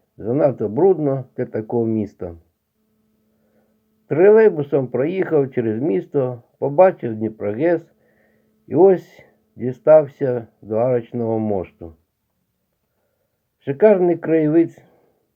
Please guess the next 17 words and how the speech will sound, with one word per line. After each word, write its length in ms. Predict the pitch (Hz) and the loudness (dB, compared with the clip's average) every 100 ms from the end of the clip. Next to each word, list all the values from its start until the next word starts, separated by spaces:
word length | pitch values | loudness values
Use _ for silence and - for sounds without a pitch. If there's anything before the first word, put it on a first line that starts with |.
| _ _ | _ _
з 100 | - | -10
моста 540 | 107 123 - 127 107 95 _ _ _ - | -4 -4 -4 -2 -2 -2 _ _ _ -6
на 120 | 110 | -4
Дніпрогес 720 | 117 117 117 110 135 170 160 - | -2 -4 -2 -2 0 0 -2 -8
і 80 | 117 | -10
на 200 | 117 113 | -8 -6
Дніпро. 640 | 110 113 110 131 165 151 _ _ _ _ _ _ _ _ _ _ _ _ | -6 -8 -2 2 2 0 _ _ _ _ _ _ _ _ _ _ _ _
А 120 | - 120 | -6 -2
комусь 380 | 170 208 220 | 0 4 4
до 140 | 170 156 | 4 2
вподоби 640 | 135 139 170 196 156 151 | 0 0 2 2 2 -2
стрибати 680 | 135 139 131 147 147 143 113 | -2 -6 0 2 2 0 -6
з 80 | 104 | -4
моста, 600 | 107 110 - 156 147 131 _ _ - | -6 -4 0 0 0 -6 _ _ -10
аби 440 | - 127 165 147 143 _ _ _ _ - | -6 -2 0 0 -4 _ _ _ _ -4
по 120 | 113 | -2
річці, 560 | 170 185 - 139 123 | -2 -6 -8 -10 -10